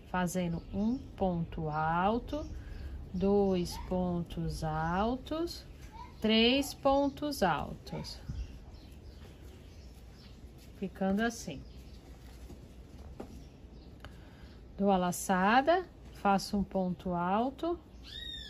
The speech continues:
faço uma, duas correntinhas e faço, opa, faço um ponto alto,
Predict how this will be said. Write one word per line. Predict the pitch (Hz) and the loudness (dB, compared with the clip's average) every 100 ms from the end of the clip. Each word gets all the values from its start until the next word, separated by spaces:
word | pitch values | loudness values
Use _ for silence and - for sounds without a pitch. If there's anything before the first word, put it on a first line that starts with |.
| - - - - - - - | -12 -14 -16 -16 -16 -12 2
faço | 202 190 - | 4 4 2
uma, | 202 233 269 311 311 | 2 4 4 2 -2
duas | 180 196 196 190 | -2 2 2 2
correntinhas | - 185 180 202 - - 233 277 330 339 - - - - - - - - - - - - - - - - | 2 0 2 2 0 0 2 4 2 2 -2 -14 -16 -18 -18 -18 -18 -18 -18 -18 -18 -16 -16 -16 -16 -4
e | 208 226 | 2 2
faço, | - 208 196 196 220 - 285 285 - - - - 196 | 2 6 8 8 4 2 0 0 -6 -18 -18 -10 -6
opa, | 220 - - - - - - - - - - - | -6 -2 -4 -4 -18 -18 -18 -18 -20 -20 -14 0
faço | 185 170 - | 2 2 2
um | 220 | 0
ponto | 226 202 196 - 185 | 4 4 4 2 2
alto, | 165 165 175 202 254 262 311 | 2 4 4 4 4 0 -2